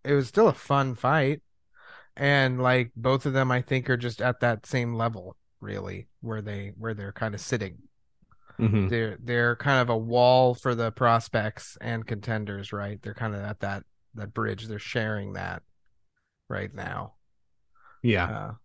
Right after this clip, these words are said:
Speaker 1: but neither one is really sticking out. Not like Shavkat Rakhmonov, <laughs> who,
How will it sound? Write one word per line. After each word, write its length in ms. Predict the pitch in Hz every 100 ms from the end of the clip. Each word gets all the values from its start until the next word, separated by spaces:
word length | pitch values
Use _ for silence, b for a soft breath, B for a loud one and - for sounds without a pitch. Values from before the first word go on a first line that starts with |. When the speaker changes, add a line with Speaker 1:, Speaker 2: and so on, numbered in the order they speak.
| - _
Speaker 1:
but 140 | 131 139
neither 300 | 160 135 127
one 160 | 123 113
is 120 | 113
really 280 | 113 107 104 - _ _ _ _ -
sticking 640 | - - - - 120 117 113
out. 280 | 104 98 123
Not 340 | 139 143 127
like 300 | 131 123 110
Shavkat 720 | - - 120 117 - 127 117 110
Rakhmonov, 1120 | 117 110 117 113 117 110 104 101 113 - - -
<laughs> 1300 | 131 - 202 143 160 123 208 139 - - - 262 - _ _ b b b _ _ _ _ _ - _ -
who, 580 | 143 135 123 117 113